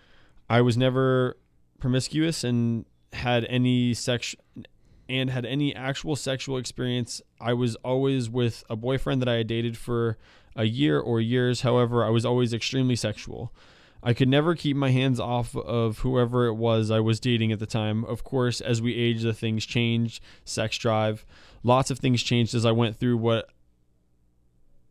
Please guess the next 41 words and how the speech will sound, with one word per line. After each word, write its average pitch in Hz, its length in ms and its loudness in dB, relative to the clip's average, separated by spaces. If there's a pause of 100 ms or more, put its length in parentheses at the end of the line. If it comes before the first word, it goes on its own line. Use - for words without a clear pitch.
went, 127 280 0 (140)
as 117 160 0
I 120 80 0
went 143 360 -2 (1200)
through 143 240 4
what 127 200 4
I 120 120 4
went 127 280 0
through 123 220 2
twenty 123 280 0
years 123 200 2
ago 117 220 2
with 113 140 0
depression, 113 460 -2
et 107 120 -12
cetera. 107 340 -6
Then 110 200 -6
fast 127 360 -6
forward 131 400 2 (380)
to 123 140 0
kids 123 280 4
and 113 160 2
bodybuilding 117 560 2
and 104 100 0
dieting 117 400 2
and 104 120 -2
shows. 117 520 0 (300)
Don't 131 160 4
get 127 120 0
me 127 100 0
wrong, 123 320 2
I 113 100 -4
definitely 123 380 0
feel 120 240 0
like 113 180 2
as 113 220 -2
a 113 60 0
married 117 340 2
woman 120 280 2
with 110 180 -2
kids, 113 380 -2